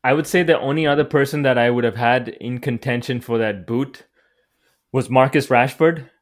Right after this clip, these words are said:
just because being a local lad,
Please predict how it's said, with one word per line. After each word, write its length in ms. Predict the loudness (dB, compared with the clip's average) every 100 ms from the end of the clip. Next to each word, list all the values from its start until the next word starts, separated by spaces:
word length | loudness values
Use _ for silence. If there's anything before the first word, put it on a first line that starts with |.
| -6
just 240 | -2 0
because 680 | -2 2 2 2 -2 -8 -14 _ _ _ _ -12 -2
being 280 | 0 2
a 60 | 2
local 400 | 4 2 2 0
lad, 420 | 2 0 -2 -8